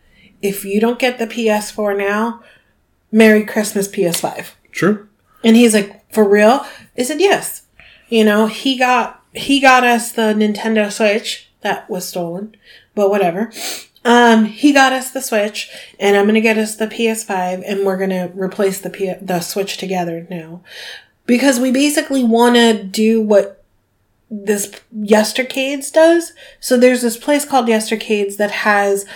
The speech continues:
Speaker 1: every gaming system possible.
Speaker 2: Mm-hmm.
Speaker 1: And you pay either hourly or once you're past three hours, it makes sense. Once you're going to stay past three hours,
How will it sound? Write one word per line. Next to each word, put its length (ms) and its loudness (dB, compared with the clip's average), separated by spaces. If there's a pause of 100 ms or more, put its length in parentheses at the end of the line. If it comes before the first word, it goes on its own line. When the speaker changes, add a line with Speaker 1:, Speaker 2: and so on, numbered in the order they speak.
(680)
Speaker 1:
every 400 4
gaming 360 6
system 320 -6
possible. 540 -10 (420)
Speaker 2:
Mm-hmm. 340 -4 (160)
Speaker 1:
And 320 4
you 140 4
pay 360 0
either 440 2
hourly 880 0
or 680 6
once 300 4
you're 100 -2
past 320 -2
three 140 -2
hours, 320 2
it 80 -6
makes 240 -8
sense. 480 -6
Once 260 2
you're 100 2
going 220 2
to 80 2
stay 320 2
past 420 -6
three 160 -4
hours, 380 2